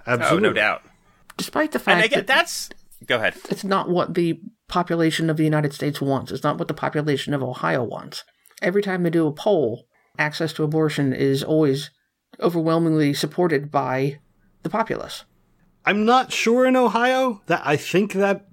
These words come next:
Speaker 2: is true, but I'm, I haven't, I don't have that in front of me.
Speaker 3: Mm.
Speaker 2: But definitely in the country,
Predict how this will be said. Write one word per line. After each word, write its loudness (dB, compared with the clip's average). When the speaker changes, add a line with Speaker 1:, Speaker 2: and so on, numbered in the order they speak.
Speaker 2:
is 2
true, 0
but 0
I'm, 2
I 2
haven't, -2
I 0
don't 0
have -2
that 2
in -6
front 0
of 2
me. -2
Speaker 3:
Mm. -2
Speaker 2:
But -2
definitely 2
in 2
the 0
country, -4